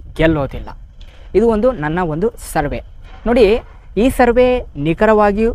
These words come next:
ಸಹ ಇರ್ಬೋದು ಅಥವಾ ಇಲ್ದೇನೂ ಸಹ ಇರ್ಬೋದು. ಇದು ನನ್ನ ಒಂದು ಅನಿಸಿಕೆಯ ಸರ್ವೆ. ನಾನು ವಿಶ್ಲೇಷಣೆ ಮಾಡಿರುವಂಥದ್ದು, ನಾನು ಸಂಶೋಧನೆ ಮಾಡಿ, ಅಂತಂದರೆ ನನ್ನದೊಂದು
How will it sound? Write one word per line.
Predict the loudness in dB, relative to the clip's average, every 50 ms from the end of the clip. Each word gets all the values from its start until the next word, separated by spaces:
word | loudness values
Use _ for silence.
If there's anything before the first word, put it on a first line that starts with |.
| -4 -2 -2
ಸಹ | 0 2 2 0
ಇರ್ಬೋದು | 0 0 0 0 0 0 0 -2 -2 -2 -4
ಅಥವಾ | -2 0 0 0 0 0
ಇಲ್ದೇನೂ | 0 0 2 2 0 0 0 -2
ಸಹ | 0 0 2 2 2
ಇರ್ಬೋದು. | 0 0 0 -2 -2 -2 -4 -8 -4 -2 0
ಇದು | 0 0 0 0 0
ನನ್ನ | 0 0 0 0 0 0
ಒಂದು | 0 0 -2 -2 -4 -2
ಅನಿಸಿಕೆಯ | -2 0 0 0 -2 -4 -2 -2 -2 -2 -2 -2
ಸರ್ವೆ. | -6 -6 -4 -2 -4 -4 -4 -6 -14 -20 -18 -16 -16 -8 -2 0 2
ನಾನು | 2 2 2 2 2 2 2 0 0 -4
ವಿಶ್ಲೇಷಣೆ | -4 0 2 2 2 4 2 0 0 0 0
ಮಾಡಿರುವಂಥದ್ದು, | 0 0 0 -2 -2 -4 -4 -4 -4 -4 -2 0 0 0 0 0 -2 -4
ನಾನು | -4 -4 -2 -2 -2 -4 -6 -6 -6 -4
ಸಂಶೋಧನೆ | -4 -2 4 4 6 6 6 4 4 2 0
ಮಾಡಿ, | -2 -4 -6 -10 -14
ಅಂತಂದರೆ | -12 -10 -4 -2 -2 -2 -2 -6 -12 -16 -16 -18 -14 -10 -6 -2
ನನ್ನದೊಂದು | 0 2 2 2 2 2 0 2 2 2